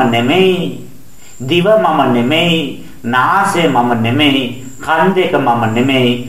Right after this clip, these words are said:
කය මම නෙමෙයි කියන මානසිකත්වය හදනවා. මේ මානසිකත්වය තුළ හිටියාම දැන් ප්‍රශ්න මොකවත් නෑ. වීදියේ යනකොට ගොඩාක් දේවල් පේනවා. හැබැයි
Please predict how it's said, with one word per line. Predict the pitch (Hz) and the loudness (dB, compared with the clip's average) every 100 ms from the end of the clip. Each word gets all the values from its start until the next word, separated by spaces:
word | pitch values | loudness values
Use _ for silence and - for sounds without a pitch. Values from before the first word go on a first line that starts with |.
| - - | -12 -14
කය | - 147 156 | -4 -2 2
මම | 190 185 160 135 | 2 2 2 2
නෙමෙයි | 123 127 131 131 | 2 2 2 0
කියන | 127 151 147 | 0 0 0
මානසිකත්වය | 131 104 123 170 185 156 - 135 131 127 | 2 0 2 2 0 -2 -2 -2 0 0
හදනවා. | 117 107 98 98 90 76 - - - - - - - - - - - - - - - | 2 0 -2 -2 -2 -4 -6 -12 -16 -18 -18 -18 -18 -18 -18 -18 -18 -18 -18 -18 -8
මේ | 127 165 202 | -2 0 2
මානසිකත්වය | 165 156 190 202 190 170 160 160 151 127 | 2 2 2 2 0 0 0 2 0 2
තුළ | 139 | 2
හිටියාම | 123 127 147 160 196 | 0 0 0 2 0
දැන් | - 156 208 | 0 0 0
ප්‍රශ්න | - 143 147 202 | 0 -2 0 0
මොකවත් | 202 185 202 185 143 - | 2 2 2 0 0 -2
නෑ. | 110 98 90 - - - - - - - | 0 0 -2 -10 -14 -16 -16 -16 -16 -8
වීදියේ | 143 202 202 190 160 143 | 0 2 4 4 4 4
යනකොට | 139 156 196 | 2 0 0
ගොඩාක් | 208 151 165 208 214 | 0 2 4 4 4
දේවල් | 160 147 131 120 | 2 2 2 2
පේනවා. | - 127 139 170 190 196 | 0 0 2 2 2 2
හැබැයි | - 135 147 | 0 0 0